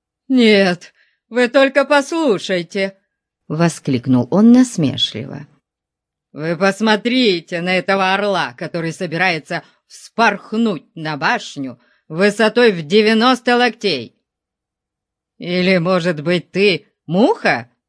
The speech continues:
и вскарабкаешься по отполированной стене?» Сконфуженный кемериец гневно оглянулся, когда гуляки, внимательно следившие за разговором,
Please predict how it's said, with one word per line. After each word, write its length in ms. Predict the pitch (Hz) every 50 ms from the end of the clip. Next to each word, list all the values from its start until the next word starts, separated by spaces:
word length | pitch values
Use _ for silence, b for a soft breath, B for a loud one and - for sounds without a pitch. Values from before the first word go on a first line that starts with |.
| _ _
и 160 | - 185 202
вскарабкаешься 1200 | 190 - - - - 208 180 165 165 160 226 - _ - 339 320 269 202 - - - 156 135 120 b b b b _ -
по 120 | 190 185
отполированной 880 | 175 165 - - 190 190 185 190 202 208 190 160 170 180 185 180 170 139
стене?» 600 | - - - 175 170 151 156 165 185 240 311 330 - _ _ _ _ _ _ _ _ _ _ _ _ _ _ _ _ _ _ _ _
Сконфуженный 960 | _ - - - - 170 151 147 143 - - 156 196 226 - 190 170 165 156
кемериец 680 | 143 - 151 143 139 135 135 180 233 220 160 147 131 123
гневно 560 | 135 131 151 147 147 170 226 240 247 254 240 240
оглянулся, 880 | 233 233 247 262 262 254 233 175 139 120 113 - - - - 117 123 B B B B B
когда 380 | _ - 151 135 139 127 147 135
гуляки, 640 | 123 135 139 131 147 185 233 247 208 - - 135 117
внимательно 760 | 131 147 175 196 220 262 302 294 - - 139 135 131 131 127
следившие 640 | - 143 143 185 160 165 143 123 - - 135 135
за 140 | 123 123 147
разговором, 800 | 139 139 123 131 131 143 135 127 143 202 254 254 185 127 117 117